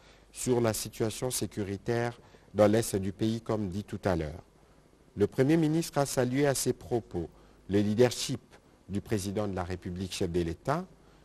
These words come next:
dans sa double stratégie diplomatique et militaire pour ramener une fois pour toutes la paix à l'est de notre pays. En dernier lieu, il a porté à la connaissance du Conseil qu'en application des instructions du président de la République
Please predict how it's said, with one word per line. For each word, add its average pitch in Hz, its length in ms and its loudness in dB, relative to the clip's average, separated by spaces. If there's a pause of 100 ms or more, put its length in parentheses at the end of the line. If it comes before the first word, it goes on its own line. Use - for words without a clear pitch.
(160)
dans 107 140 4
sa 104 180 2
double 147 360 2
stratégie 123 540 -2
diplomatique 120 800 -4
et 120 60 0
militaire 107 540 -4
pour - 220 -4
ramener 110 300 0
une 120 100 -2
fois 113 200 -6
pour - 240 -10
toutes - 400 -10 (400)
la 95 140 4
paix 113 340 -2 (120)
à 95 120 -6
l'est 95 320 -6
de 87 160 -2
notre 92 340 -4
pays. 85 320 -8 (880)
En 107 140 4
dernier 170 440 6
lieu, 95 280 -2 (560)
il 113 140 4
a 139 60 8
porté 139 320 0
à 165 80 6
la 139 140 2
connaissance 139 580 -2
du 135 120 -6
Conseil 87 600 -4 (540)
qu'en 110 140 6
application 139 580 2
des 139 180 0
instructions 139 520 -4
du 135 140 -6
président 131 440 -2
de 135 80 -4
la 123 80 2
République 110 640 -6